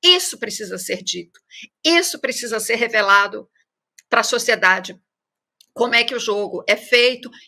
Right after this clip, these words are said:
e o que que cada ator político faz, como é que ele lacra pra rede social, como é que ele, é, tem uma imagem pros seguidores ou pro público, pros eleitores dele, mas como ele age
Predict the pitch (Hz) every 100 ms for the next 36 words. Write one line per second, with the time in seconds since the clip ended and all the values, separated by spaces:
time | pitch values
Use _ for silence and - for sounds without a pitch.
0 | - 254 254 262 277 294 - _ 370 370
1 | 427 330 311 311 311 - 262 277 277 -
2 | - 285 254 240 - - - - - 277
3 | 285 294 294 240 226 233 233 254 349 381
4 | 403 403 403 _ _ - 262 254 247 -
5 | 220 220 214 208 247 277 - 247 240 277
6 | 277 294 254 240 226 226 220 208 214 202
7 | 208 226 220 214 202 196 185 - 233 214
8 | 254 320 359 - 269 233 - - 233 214
9 | - 214 262 277 254 214 190 208 208 190
10 | 269 302 247 226 - 220 214 202 190 190
11 | 190 185 240 302 294 208 - - - _
12 | 240 269 - - 330 339 320 294 254 262
13 | 294 277 311 320